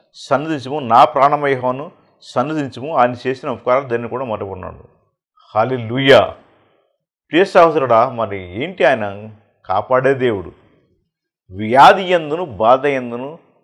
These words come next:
సమస్యలోను, ఇరుకులోను, ఇబ్బందులోను మనల్ని కాపాడుతున్నాడు. ప్రతి నిమిషము, ప్రతి సెకను ఆయన మనతో ఉన్నాడు. ఉండబట్టే ఆరోగ్యం ఉన్నామండి.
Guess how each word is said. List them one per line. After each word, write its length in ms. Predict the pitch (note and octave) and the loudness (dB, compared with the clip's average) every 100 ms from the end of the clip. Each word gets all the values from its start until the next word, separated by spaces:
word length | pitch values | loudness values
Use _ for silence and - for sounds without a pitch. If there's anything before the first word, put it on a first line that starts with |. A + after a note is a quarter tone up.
| _ _ _ _ _ | _ _ _ _ _
సమస్యలోను, 800 | - C3 D#3 F#3 G3+ E3+ D#3 F3+ | -4 0 2 2 2 4 2 0
ఇరుకులోను, 580 | C3 C3+ D3+ C#3+ C#3 D#3+ | -4 -4 -4 -4 -4 -4
ఇబ్బందులోను 720 | A2 G2 B2 B2+ B2+ A#2 C#3 | -4 -4 -4 -2 -4 -6 -6
మనల్ని 280 | A2+ G2+ F#2+ | -8 -8 -8
కాపాడుతున్నాడు. 720 | F2+ F2+ G2 F#2 F2+ D#2 D2 _ _ _ _ _ _ _ _ _ _ _ _ - | -6 -4 -6 -6 -12 -14 -14 _ _ _ _ _ _ _ _ _ _ _ _ -4
ప్రతి 240 | C#3+ C#3 G3 | -2 -2 -4
నిమిషము, 580 | F#3 F#3+ G#3 G3+ E3+ - B2+ | -2 -4 0 2 2 -2 -4
ప్రతి 200 | C3 B2 | -4 -4
సెకను 440 | C3+ D3 C3+ F#2+ - G2+ | -2 0 -2 -8 -12 -10
ఆయన 180 | A#2 A2+ | -8 -8
మనతో 300 | G#2 - A2+ | -10 -6 -6
ఉన్నాడు. 380 | G2 E2 D2+ - _ G2+ | -6 -12 -14 -20 _ -16
ఉండబట్టే 380 | A2 B2 B2 | -6 -4 0
ఆరోగ్యం 380 | C#3+ A2 A2+ A2 | 2 2 -2 -8
ఉన్నామండి. 420 | G#2+ F#2+ F2 D#2 | -10 -10 -12 -16